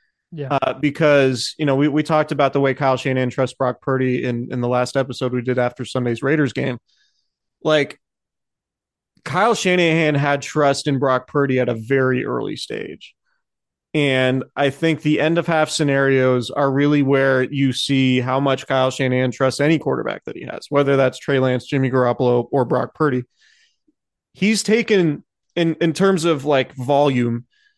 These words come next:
Speaker 2: or I guess rate, he's taken much more ag-, aggressive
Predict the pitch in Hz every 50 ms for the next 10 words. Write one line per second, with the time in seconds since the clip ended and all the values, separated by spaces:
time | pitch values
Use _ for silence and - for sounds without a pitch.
0 | _ _ _ _ _ - 165 147 143 143 143 135 127 - 127 120 120 135 127 123
1 | 127 127 - - _ _ _ _ _ _ _ - - 165 147 - 190 196 196 196
2 | 190 170 165 160 170 175 - - 185 175 170 160 156 147 127 127 147 - - -
3 | 156 139 139 135 151 156 151 - - 151 147 143 139 127 -